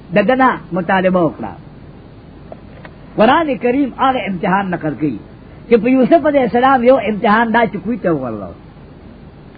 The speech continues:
بله دا چې خرڅ یې کړو. نو دریم امتحان دا چې د عزیز مصر بی بی ته مطالبه وکړه. وراودته التي، طلب وکړه د هغې ښځې چې دی په کور د هغې کو، او بند یې کړه دروازې.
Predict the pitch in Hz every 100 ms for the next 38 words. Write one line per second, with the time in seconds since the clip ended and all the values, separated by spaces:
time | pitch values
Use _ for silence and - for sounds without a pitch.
0 | - - 147 156 294 262 247 294 175 -
1 | - - 170 240 277 170 127 90 - -
2 | - - - - - - 220 220 220 294
3 | 330 214 240 240 214 269 247 214 262 156
4 | - - - 196 185 202 220 254 202 285
5 | 269 233 202 196 196 180 160 156 139 123
6 | 104 87 - - - - - - - -
7 | - - - - - 143 190 226 233 202
8 | 202 208 190 175 202 185 - - 175 220
9 | 233 208 208 220 214 214 196 175 180 180
10 | 196 - - - 175 233 202 196 214 202
11 | 190 180 190 175 190 190 - - - 185
12 | 165 214 220 208 202 185 190 180 180 170
13 | 196